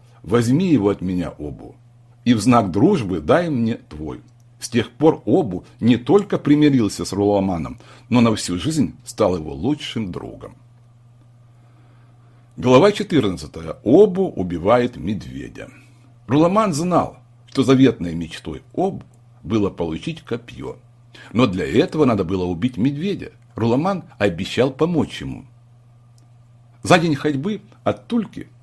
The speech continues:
на лесной прогалине у дикой яблони Обу увидал раз пестуна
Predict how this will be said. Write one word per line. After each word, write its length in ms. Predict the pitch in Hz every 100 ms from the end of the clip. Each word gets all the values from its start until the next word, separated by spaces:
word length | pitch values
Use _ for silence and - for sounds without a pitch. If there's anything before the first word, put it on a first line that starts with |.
| _
на 100 | -
лесной 380 | 127 143 143 120
прогалине 720 | - 98 95 156 180 95 85 -
у 120 | 110
дикой 360 | 101 120 - 78
яблони 520 | 131 170 98 82 - -
Обу 380 | 170 185 151 160
увидал 580 | 120 87 82 80 104 95
раз 320 | 82 107 - -
пестуна 640 | 104 - - 101 - -